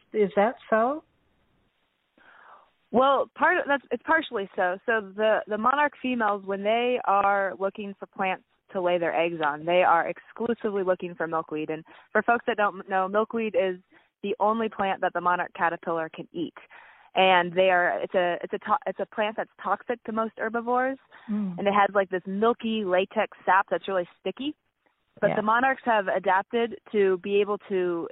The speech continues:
Speaker 2: eat the, the milkweed and actually sequester the toxic chemicals in their body, thus rendering them toxic. And that's why monarchs are bright orange. It's warning pre-, potential predators, "Hey, I'm not a tasty meal. You should avoid
Speaker 3: Mm.
Speaker 2: me."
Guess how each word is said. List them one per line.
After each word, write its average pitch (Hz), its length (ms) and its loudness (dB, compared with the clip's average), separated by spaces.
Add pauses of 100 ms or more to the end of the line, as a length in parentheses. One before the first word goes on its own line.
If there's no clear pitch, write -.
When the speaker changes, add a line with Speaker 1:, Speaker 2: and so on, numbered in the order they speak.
Speaker 2:
eat 240 220 -2 (400)
the, 180 420 2
the 190 80 0
milkweed 180 440 0
and 180 120 -2
actually 185 380 -2
sequester 202 500 -2
the 175 120 -4
toxic - 420 -2 (720)
chemicals 202 420 -2
in 175 80 -4
their 165 140 -2
body, 165 480 0 (440)
thus 190 180 2 (100)
rendering 175 420 -2
them 165 200 -2
toxic. - 500 -6
And 175 100 -6
that's 185 220 2
why 190 160 4
monarchs 175 400 0
are 165 80 -4
bright 160 240 0
orange. 175 440 2
It's 170 180 -12
warning 202 580 0
pre-, 226 140 0 (100)
potential 190 420 -6
predators, 185 560 0 (100)
"Hey, 202 380 0 (460)
I'm 214 280 2
not 190 200 4
a 180 60 0 (100)
tasty 175 340 -8
meal. 165 400 -6 (220)
You 190 180 -6
should 185 240 -8
avoid 208 300 8
Speaker 3:
Mm. 190 100 8
Speaker 2:
me." 170 140 -2